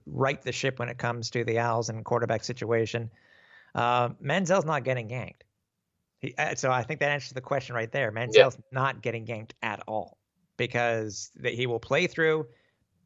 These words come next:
Speaker 1: Coach Sherman will do what he needs to do. He just seems that he's not, he really does not want to pull a quarterback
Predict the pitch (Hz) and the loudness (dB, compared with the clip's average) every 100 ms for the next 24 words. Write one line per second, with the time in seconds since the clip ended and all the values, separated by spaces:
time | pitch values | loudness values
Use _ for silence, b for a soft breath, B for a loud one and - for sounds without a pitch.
0 | _ _ _ 135 139 - 160 165 139 123 | _ _ _ -2 -2 0 0 0 -2 -2
1 | 139 151 165 151 151 147 - 131 135 131 | -2 0 0 0 -4 -6 -4 0 2 0
2 | 123 117 131 - 139 127 123 123 113 113 | -2 -4 -2 -2 -2 0 -2 -2 -6 -2
3 | 123 131 - _ _ _ _ _ _ 120 | 0 0 -2 _ _ _ _ _ _ -12
4 | 123 131 147 185 180 147 131 131 135 131 | -8 0 4 6 4 2 -2 2 2 2
5 | 120 131 135 - 127 120 - 143 131 127 | 2 0 0 -2 -4 -4 -2 0 0 -2
6 | 127 135 127 117 117 - | 0 2 2 0 -2 -6